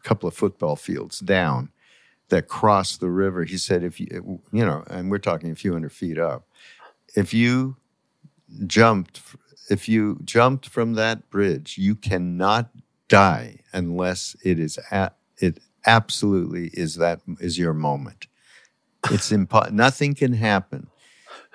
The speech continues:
So K K started thinking, "Shh, oh God, I'm with my guru here." And, you know, it's like a big sign of distrust, uh, you know, distrust, rather.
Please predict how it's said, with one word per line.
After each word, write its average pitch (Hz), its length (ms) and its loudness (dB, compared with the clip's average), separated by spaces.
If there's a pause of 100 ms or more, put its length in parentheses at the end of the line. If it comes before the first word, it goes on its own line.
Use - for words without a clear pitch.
(120)
So 87 360 4 (180)
K 101 200 2
K 90 240 -2
started 82 380 -2
thinking, 82 260 -8
"Shh, - 320 -8 (320)
oh - 80 -8 (140)
God, 50 280 -4
I'm 50 180 -6
with 50 260 -4
my 50 220 -8 (220)
guru 71 440 2
here." 117 420 0
And, 82 280 -4
you 98 100 -4
know, 90 100 -2
it's 87 300 -4
like 82 220 -2
a 78 60 -6
big 110 320 0
sign 104 360 -2
of 90 160 -6
distrust, 131 1000 2 (140)
uh, 98 100 -4 (100)
you 104 120 0
know, 98 180 -8
distrust, - 800 2 (220)
rather. 107 400 0